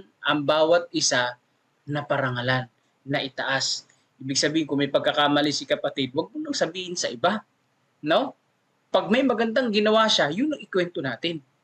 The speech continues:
Eh, baliktad eh. Yung magandang ginawa ng kapatid, kahit na sandamakmak na magandang ginawa, yun pa ang hindi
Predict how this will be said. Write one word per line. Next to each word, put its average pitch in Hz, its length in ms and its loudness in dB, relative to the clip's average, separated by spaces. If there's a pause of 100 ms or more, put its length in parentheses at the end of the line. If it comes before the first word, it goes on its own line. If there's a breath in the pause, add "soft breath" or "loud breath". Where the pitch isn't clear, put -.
(340)
Eh, 135 160 0
baliktad 196 480 0
eh. 135 160 -4 (400)
Yung 208 240 4
magandang 214 400 2
ginawa 214 400 4
ng 214 160 0
kapatid, 196 480 0 (160)
kahit 190 320 0
na 202 160 0
sandamakmak 196 640 2
na 185 160 0
magandang 180 400 2
ginawa, 156 560 2 (720)
yun 180 240 2
pa - 160 2
ang 185 240 2
hindi 180 560 0